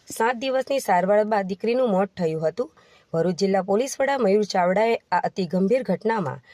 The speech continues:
એસ આઈ ટીની રચના કરી પોતાની દેખરેખમાં તપાસ ચલાવી ગણતરીના કલાકમાં હેવાન વિજય પાસવાનને ઝડપી પાડી તમામ પુરાવા એકત્ર કરી ચાર્જશીટ દાખલ કરી હતી. અંકલેશ્વર સેશન્સ કોર્ટમાં કેસ ચાલી જતા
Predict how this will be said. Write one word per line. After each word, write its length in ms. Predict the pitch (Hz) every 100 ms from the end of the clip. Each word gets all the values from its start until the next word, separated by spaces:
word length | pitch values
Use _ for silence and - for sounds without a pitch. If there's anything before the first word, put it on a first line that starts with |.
| - -
એસ 220 | 190 185
આઈ 100 | 262
ટીની 240 | 262 285 269
રચના 380 | 190 - 214
કરી 220 | 214 233 247
પોતાની 380 | 190 180 208
દેખરેખમાં 640 | 220 180 - 196 196 226 - 185
તપાસ 340 | 165 196 196
ચલાવી 440 | 220 233 214 135 143 - - -
ગણતરીના 520 | 185 208 262 285 285
કલાકમાં 540 | 269 190 202 220 240 226
હેવાન 360 | 185 190 233
વિજય 300 | 214 196 208
પાસવાનને 540 | 196 165 - 240 240 240
ઝડપી 360 | 180 160 208
પાડી 400 | 208 226 156 127 - - _ -
તમામ 280 | 202 240
પુરાવા 360 | 269 226 214 226 -
એકત્ર 380 | 190 196 196 196
કરી 380 | 233 196 131 - _ _
ચાર્જશીટ 420 | 208 196 208 277
દાખલ 360 | 226 170 - 220
કરી 240 | 202 151
હતી. 360 | 151 151 254 294 _ _ -
અંકલેશ્વર 520 | 180 180 262 262 294
સેશન્સ 440 | 262 190 185 247 240
કોર્ટમાં 400 | - 208 208 247
કેસ 520 | - _ _ 196 202 -
ચાલી 240 | 185 185
જતા 440 | 190 277 - 117